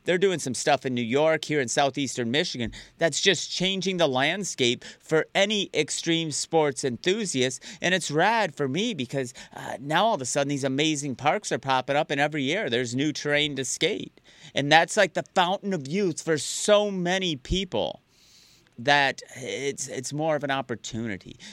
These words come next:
And the younger generation coming up, they have much more of an opportunity than I ever had to start, start small and work their way up the food chain. A guy was asking me the other day, we were at the skate park, and, and the ramp here, the local vert ramp's a thirteen-foot ramp.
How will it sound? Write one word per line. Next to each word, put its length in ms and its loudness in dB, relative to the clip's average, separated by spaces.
And 400 2
the 140 -2
younger 320 2
generation 560 0
coming 300 -2
up, 240 -6
they 180 8
have 180 4
much 600 0
more 180 2
of 80 0
an 80 -2
opportunity 460 -2
than 160 -2
I 220 0
ever 260 0
had 320 2
to 160 2
start, 500 2
start 320 6
small 420 0
and 140 -4
work 240 0
their 140 0
way 180 2
up 160 0
the 80 -4
food 320 -4
chain. 260 -10
A 60 2
guy 180 8
was 140 4
asking 320 6
me 80 4
the 100 6
other 160 6
day, 140 2
we 100 2
were 60 4
at 100 4
the 100 -4
skate 300 2
park, 280 4
and, 180 2
and 140 0
the 80 4
ramp 360 4
here, 220 2
the 80 0
local 480 2
vert 280 2
ramp's 380 2
a 60 2
thirteen-foot 720 0
ramp. 360 2